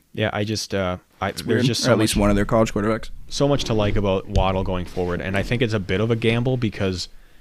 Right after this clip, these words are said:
Speaker 1: he hasn't had, you know, monstrous games yet, but I, it's not outside of the realm of possibility.
Speaker 2: Yeah.
Speaker 1: Um, and, you know,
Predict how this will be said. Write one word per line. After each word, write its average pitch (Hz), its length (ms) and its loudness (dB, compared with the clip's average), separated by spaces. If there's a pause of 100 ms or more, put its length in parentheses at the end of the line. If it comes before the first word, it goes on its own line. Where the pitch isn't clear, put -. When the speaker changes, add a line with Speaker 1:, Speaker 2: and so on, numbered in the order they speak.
(580)
Speaker 1:
he 113 240 -2
hasn't 98 480 -4 (180)
had, 104 340 -6 (480)
you 90 80 -14
know, 90 120 -10
monstrous 104 760 -4
games 95 340 -6
yet, 117 280 -2
but 104 180 -4 (420)
I, 90 220 -10 (720)
it's - 240 -10
not 104 380 -4 (340)
outside 95 360 -6
of 85 60 -6
the 85 60 -6
realm 85 160 -6
of 76 80 -4
possibility. 85 560 -4
Speaker 2:
Yeah. 107 120 -6 (840)
Speaker 1:
Um, 82 380 -6 (260)
and, 104 340 -4 (600)
you 101 120 -4
know, 87 220 -4